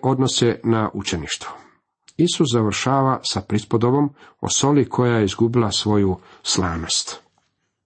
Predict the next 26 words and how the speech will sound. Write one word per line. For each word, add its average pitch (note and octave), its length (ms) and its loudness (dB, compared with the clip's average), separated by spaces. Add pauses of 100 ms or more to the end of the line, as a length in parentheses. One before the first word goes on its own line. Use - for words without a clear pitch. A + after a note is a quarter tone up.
(840)
Isus - 380 0
odlazi A2+ 480 2 (340)
na F#2 100 -2
večeru G#2+ 540 2
u G2+ 140 0
farizejev F#2+ 680 0
dom. D2+ 160 -6 (920)
Isus - 260 2 (120)
ponovo C3+ 380 4
odlazi A2+ 300 2
na A2 100 4
večeru, B2 480 2 (180)
a B2 120 2
ovaj D3 220 0
put C#3 260 0 (120)
ćemo A2+ 200 4
se G#2 200 2
i G#2 360 0
zabaviti. F2 580 -8 (1080)
Jedne G3+ 320 4
subote G2 680 0
dođe C3+ 380 2
on C#3 320 4
u F2+ 120 -4
kuću E3 420 0
nekoga A#2+ 480 0